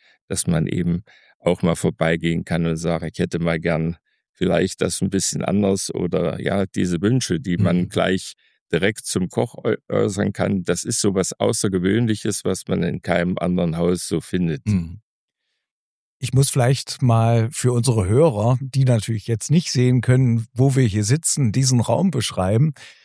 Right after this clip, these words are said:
Speaker 3: Das ist ein Besprechungsraum. Bettina, ist das so? Ein Besprechungsraum, ein runder Tisch, angenehme Farben, angenehme Bilder, drei große Fenster. Ottmar,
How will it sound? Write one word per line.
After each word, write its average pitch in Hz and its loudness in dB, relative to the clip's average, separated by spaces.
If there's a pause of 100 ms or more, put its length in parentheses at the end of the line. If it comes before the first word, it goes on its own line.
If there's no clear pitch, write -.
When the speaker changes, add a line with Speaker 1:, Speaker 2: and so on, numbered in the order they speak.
(100)
Speaker 3:
Das 135 0
ist - -2
ein 156 4
Besprechungsraum. 139 2
Bettina, 170 4
ist - -6
das 160 2
so? 180 0 (640)
Ein 131 4
Besprechungsraum, 143 2
ein 131 4
runder 139 6
Tisch, - 0 (1040)
angenehme 170 4
Farben, 151 -2 (100)
angenehme 151 4
Bilder, 165 2 (600)
drei 135 0
große 160 2
Fenster. 123 2 (300)
Ottmar, 104 2